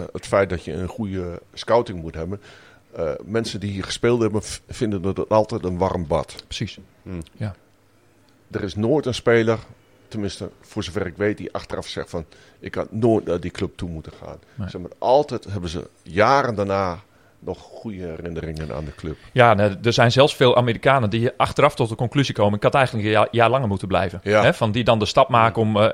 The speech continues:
Speaker 2: ergens anders meer geld te verdienen,
Speaker 1: Ja.
Speaker 2: maar waar ze dan, eh, nou, in een andere rol terechtkomen.
Speaker 1: Ja.
Speaker 2: En, eh, ja,
Speaker 1: Ja.
Speaker 2: dat heeft Dona wel, wel over zich. Dus wat dat betreft hebben we een aardig, eh, track record. Ook, eh,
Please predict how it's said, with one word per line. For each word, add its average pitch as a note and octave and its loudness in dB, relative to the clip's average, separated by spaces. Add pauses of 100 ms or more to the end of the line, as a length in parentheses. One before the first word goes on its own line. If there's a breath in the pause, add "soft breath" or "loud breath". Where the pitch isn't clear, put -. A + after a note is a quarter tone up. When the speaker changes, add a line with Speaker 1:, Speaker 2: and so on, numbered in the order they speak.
Speaker 2:
ergens A2+ 0
anders A#2+ 2
meer B2+ 0
geld C#3 2
te C3+ -4
verdienen, B2+ 2
Speaker 1:
Ja. A2 6
Speaker 2:
maar A2 4
waar A2 6
ze A2+ -6
dan, A#2+ 2
eh, G#2+ 0 (200)
nou, G#2+ -4
in G2+ -4
een A2 -4
andere A#2 0
rol C#3 -2
terechtkomen. A#2+ 0
Speaker 1:
Ja. - -14 (460 loud breath)
Speaker 2:
En, G2+ 0
eh, G2+ 0
ja, F#2+ 4
Speaker 1:
Ja. G#2 4
Speaker 2:
dat A#2 -4
heeft G#2+ 0
Dona G#2+ 4
wel, F#2 2
wel F#2 0
over G#2+ 0
zich. G2 -8
Dus G2 -8
wat G#2+ 2
dat C3 0
betreft B2 -2
hebben A2+ 0
we A#2 -2
een A#2+ 0
aardig, A#2+ 0
eh, A2 2
track A2 0
record. G2 -2
Ook, G2+ -2
eh, G2 -2